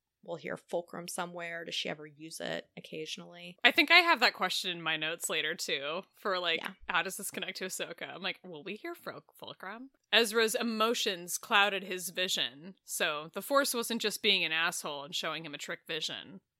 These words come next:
Speaker 2: That's why he saw all that nonsense.
Speaker 1: Yeah, and the reason we're bringing up Fulcrum right now, again, for those of you who have not seen this and or have not read the Ahsoka book, Fulcrum is Ahsoka's code name when she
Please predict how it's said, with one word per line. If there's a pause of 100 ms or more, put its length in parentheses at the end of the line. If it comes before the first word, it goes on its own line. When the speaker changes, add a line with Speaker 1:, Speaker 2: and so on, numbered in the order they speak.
(260)
Speaker 2:
That's
why
he
saw
all
that
nonsense.
Speaker 1:
Yeah,
and
the
reason
we're
bringing
up
Fulcrum
right
now,
again,
for
those
of
you
who
have
not
seen
this
and
or
have
not
read
the
Ahsoka
book, (580)
Fulcrum
is
Ahsoka's
code
name (140)
when
she